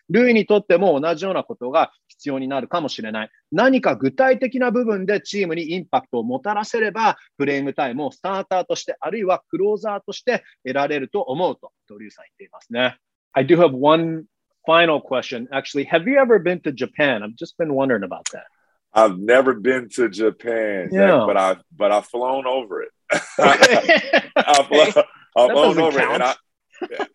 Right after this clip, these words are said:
Speaker 2: and it, it does because I've never seen that many lights in the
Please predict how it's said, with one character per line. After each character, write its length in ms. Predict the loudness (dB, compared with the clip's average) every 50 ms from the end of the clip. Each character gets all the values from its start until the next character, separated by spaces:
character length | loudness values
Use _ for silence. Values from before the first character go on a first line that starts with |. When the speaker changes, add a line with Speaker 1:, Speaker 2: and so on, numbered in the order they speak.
| -6 -2
Speaker 2:
and 140 | 0 0 0 0 -2 -4 -2 0 0 0 0
it, 0 |
it 260 | 0 2 2 2 2 4
does 300 | 2 4 4 4 2 2
because 340 | -4 -6 -4 -4 -4 -2
I've 280 | -2 -2 -2 -2 -4 -4
never 260 | -4 -4 -4 -4 -6
seen 280 | -12 -8 -10 -10 -6 -6
that 160 | -6 -6 -4
many 200 | -4 -4 -2 0
lights 460 | 0 2 2 2 2 0 -2 -10 -16 _ -10
in 100 | -10 -8
the 160 | -6 -8 -8